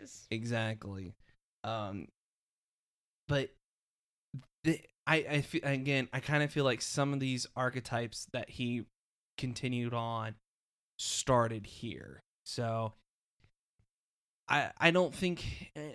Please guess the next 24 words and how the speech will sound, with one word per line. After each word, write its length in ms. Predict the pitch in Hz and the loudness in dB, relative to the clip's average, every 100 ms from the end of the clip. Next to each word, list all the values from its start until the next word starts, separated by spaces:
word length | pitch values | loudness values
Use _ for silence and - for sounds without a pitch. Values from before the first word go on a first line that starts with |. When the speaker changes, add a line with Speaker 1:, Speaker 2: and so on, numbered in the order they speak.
| - | -12
Speaker 2:
eh, 100 | 135 | -6
maybe 560 | 139 156 226 202 160 - - _ - | 2 2 2 -2 -4 -6 -16 _ -2
it, 160 | 143 - | -2 -2
it's, 140 | 147 160 - _ _ - | -6 -6 -12 _ _ -12
it 100 | 131 | -8
would, 260 | 139 254 - | -4 -4 -2
it 80 | 151 | -4
would 100 | 139 | -2
be 120 | 135 | -4
funny 380 | - 208 160 120 | 0 0 0 -2
if 100 | 113 | -4
he 160 | 135 123 | -4 -4
actually 200 | - 117 | -4 -8
planned 280 | - 151 | -4 -4
it 80 | 175 | -4
this 180 | 196 - | -8 -4
way. 100 | 170 | -4
I 60 | 135 | -2
don't 140 | 131 | -4
think 140 | 135 | -4
he 80 | 120 | -6
did. 460 | 113 123 127 139 147 _ _ _ _ - | -6 -2 0 0 -4 _ _ _ _ -2
Um, 480 | 120 117 113 113 - _ _ - | 0 0 -2 -6 -10 _ _ -2
but 220 | 131 113 | 0 0